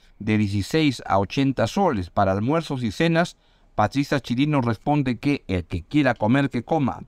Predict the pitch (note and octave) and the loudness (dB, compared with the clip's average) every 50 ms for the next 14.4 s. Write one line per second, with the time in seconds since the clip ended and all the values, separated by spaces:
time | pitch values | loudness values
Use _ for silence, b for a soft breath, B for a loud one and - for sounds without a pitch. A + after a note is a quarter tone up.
0 | _ - C#3 C#3 C#3+ C3+ C3 C3+ C3 - B2 B2 C3+ C3+ C3+ C3+ A#2+ - B2+ A#2+ | _ -2 0 2 2 2 2 0 0 0 0 2 2 2 2 0 0 -2 -2 0
1 | C3+ C#3 C3+ B2 G#2+ A#2 A#2+ C3 A#2+ - B2+ A2+ - A2+ A2 B2 C3 B2+ - _ | 2 2 2 2 2 0 0 0 0 0 -2 0 0 0 2 2 2 0 -2 _
2 | - F2 F2 G2+ G#2+ A#2+ A2+ - - - - - G1+ - _ _ _ _ _ _ | -8 -6 -2 0 2 2 0 0 -4 -12 -14 -14 -14 -16 _ _ _ _ _ _
3 | _ _ _ _ _ _ _ _ _ _ _ _ - A#2+ G#2+ - A#2 A2+ G#2 A2+ | _ _ _ _ _ _ _ _ _ _ _ _ 0 0 2 2 2 2 2 2
4 | G#2+ G#2 A2 A2 G#2 - D#3+ E3 D#3+ D#3 D#3+ C#3+ - b b b b b b - | 0 2 2 2 2 4 4 4 4 4 2 2 0 b b b b b b -4
5 | A2 G#2 G2 G#2 C3+ C#3+ - D3 C3 C3 B2 - - B2 A#2+ A#2+ B2+ C#3+ C#3+ B2+ | -2 -2 0 0 -2 -2 0 0 0 2 0 0 0 2 2 2 2 2 0 0
6 | - G#2+ F#2 - G2+ G2 G2 - - G#2 A2 B2 C#3 C#3 C3 - A2+ G#2+ G#2 - | 0 -2 -2 -2 -2 -2 -2 -2 -2 0 0 0 0 0 0 0 0 0 0 0
7 | B2+ B2+ B2+ A#2+ A2 - B2 G#2+ F#2 D2+ - - _ _ _ _ _ _ _ _ | 0 0 0 0 0 0 0 0 0 -2 -4 -10 _ _ _ _ _ _ _ _
8 | - - A2+ G2+ G#2+ C3+ D3+ D3 B2+ G#2+ - C#3+ C#3 C3+ B2 - A#2+ A2+ G#2 - | -8 -4 -2 0 2 2 2 2 0 0 0 0 0 0 0 0 -2 -2 0 0
9 | C#3 C3+ C3+ B2+ A#2+ - G#2 A2 B2+ C3+ B2+ B2 B2+ C3 B2 - - A2+ G2+ F#2+ | 0 2 2 2 0 0 2 2 2 4 4 2 2 0 -2 -4 -4 -4 -4 -2
10 | - F#3+ F#3+ D3 G2 F2 - _ _ _ _ - - A#3+ A#3+ A#3 A#3 A#3 A3+ A3+ | 0 0 0 0 0 -4 -10 _ _ _ _ -2 0 2 2 4 4 2 2 2
11 | - G3+ G3+ G#3+ A3 A3 A3 G3+ G3+ G#3+ G3 - G#3+ G3+ F#3+ G3+ G3 F#3+ A3+ G#3 | 2 4 4 4 4 4 4 2 2 2 2 2 0 0 0 0 0 0 0 -2
12 | - - G#3 D3+ G#2 - - _ _ _ _ _ _ _ _ _ - G2+ F#2 - | -2 0 0 0 0 -2 -6 _ _ _ _ _ _ _ _ _ -8 -8 -8 -4
13 | - C3 C3 A#2+ A2+ G2+ F#2 - E2+ - - B2 A#2+ G#2+ F#2 E2+ E2 F2 - - | 0 0 2 2 2 0 0 -2 -4 -2 0 2 4 4 2 2 0 -2 0 2
14 | A2+ G#2 G2 F#2+ - - - - | 2 2 2 0 -2 -8 -12 -12